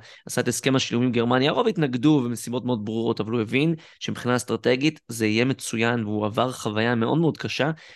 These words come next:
אבל הוא היה, הוא לקח החלטה מנהיגותית, לא פופולרית,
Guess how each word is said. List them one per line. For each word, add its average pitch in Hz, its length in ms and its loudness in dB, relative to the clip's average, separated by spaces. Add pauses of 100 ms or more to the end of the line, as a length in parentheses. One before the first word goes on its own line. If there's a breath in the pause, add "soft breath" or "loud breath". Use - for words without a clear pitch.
(140 loud breath)
אבל 107 140 0
הוא 117 80 4
היה, 151 200 4
הוא 120 140 0
לקח 165 260 0
החלטה 147 320 -2
מנהיגותית, 127 760 -2 (500 loud breath)
לא 131 200 4
פופולרית, 170 720 4